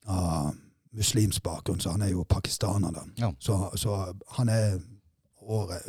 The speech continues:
Speaker 1: ja, så vi, vi, vi trente sammen i en periode. Igjen for,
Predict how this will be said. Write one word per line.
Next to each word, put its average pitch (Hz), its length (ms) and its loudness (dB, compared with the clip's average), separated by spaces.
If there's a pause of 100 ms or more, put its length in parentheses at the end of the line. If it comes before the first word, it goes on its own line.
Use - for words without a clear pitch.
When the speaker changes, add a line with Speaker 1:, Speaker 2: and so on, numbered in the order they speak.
Speaker 1:
ja, 80 120 -6 (200)
så 95 220 -2 (360)
vi, 139 200 6
vi, 147 160 6 (160)
vi 131 140 4
trente 92 380 0
sammen 95 440 4 (380)
i 101 100 0
en 92 120 2
periode. 80 520 2 (1400)
Igjen 87 360 -2
for, 82 400 0